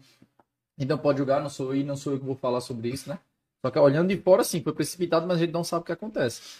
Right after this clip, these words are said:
Em relação aos outros clubes, às vezes, tipo assim, tem treinador que pode, às vezes é culpa do treinador que chega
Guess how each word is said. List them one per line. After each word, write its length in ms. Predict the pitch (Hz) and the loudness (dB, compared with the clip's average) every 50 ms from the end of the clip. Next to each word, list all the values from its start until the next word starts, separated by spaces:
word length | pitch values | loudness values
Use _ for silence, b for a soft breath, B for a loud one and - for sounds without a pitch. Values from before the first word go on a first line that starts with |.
| B B B _ - | B B B _ -2
Em 60 | 131 | 0
relação 380 | 151 180 202 208 202 - 220 | 0 2 2 0 0 0 0
aos 80 | 208 190 | 2 2
outros 200 | 202 202 202 - | 2 0 0 -6
clubes, 320 | - 202 226 254 370 285 | -10 -10 -6 -4 -2 0
às 180 | 202 196 196 185 | 2 0 0 0
vezes, 320 | 196 185 185 208 233 247 233 | -2 -2 0 0 0 -2 -4
tipo 160 | - _ - | -8 _ -6
assim, 380 | - - - 226 165 151 131 b b b b b _ | -4 -4 -4 -4 -6 -6 -6 b b b b b _
tem 140 | - 165 165 | -6 -4 0
treinador 360 | 165 180 180 180 175 180 175 175 | 0 2 2 2 2 2 0 0
que 80 | - _ _ - | -2 _ _ -2
pode, 220 | 160 165 165 165 - - - - | 0 0 0 -2 -4 -10 -16 -8
às 120 | - 143 135 | -6 -6 -4
vezes 140 | 147 151 156 | -4 -4 -4
é 60 | 160 | -4
culpa 220 | 156 160 - 156 156 | -6 -6 -6 -6 -6
do 60 | 147 | -4
treinador 360 | - 160 156 151 151 165 156 | -4 -4 -2 -2 0 0 -2
que 60 | 143 - | -2 -2
chega 260 | - 151 143 147 | -4 -4 -2 -2